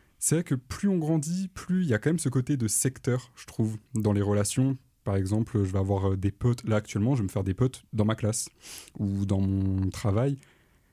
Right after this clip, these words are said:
Mais je trouve que quand tu grandis, il y a différents cercles qui se créent. Quand t'es petite, c'est t'es mon copain ou t'es pas mon copain. Quand tu grandis, c'est t'es mon copain, t'es mon pote, t'es vraiment, t'es mon ami, t'es mon frère. Il y a plusieurs secteurs, on va dire, qui se fait quand tu grandis.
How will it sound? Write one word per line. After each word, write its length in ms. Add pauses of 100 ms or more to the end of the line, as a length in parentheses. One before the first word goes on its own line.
(120)
Mais 480
je 60
trouve 240
que 420 (160)
quand 840
tu 100
grandis, 340
il 100
y 60
a 60
différents 380
cercles 380 (100)
qui 100
se 80
créent. 240 (580)
Quand 120
t'es 80
petite, 320
c'est 240 (200)
t'es 80
mon 100
copain 280
ou 80
t'es 100
pas 80
mon 100
copain. 320 (100)
Quand 100
tu 140
grandis, 300
c'est 320 (200)
t'es 320
mon 300
copain, 380
t'es 120
mon 140
pote, 320
t'es 80
vraiment, 200
t'es 120
mon 200
ami, 360
t'es 100
mon 120
frère. 260 (180)
Il 40
y 20
a 60
plusieurs 340
secteurs, 580
on 40
va 100
dire, 140
qui 100
se 80
fait 160
quand 120
tu 80
grandis. 260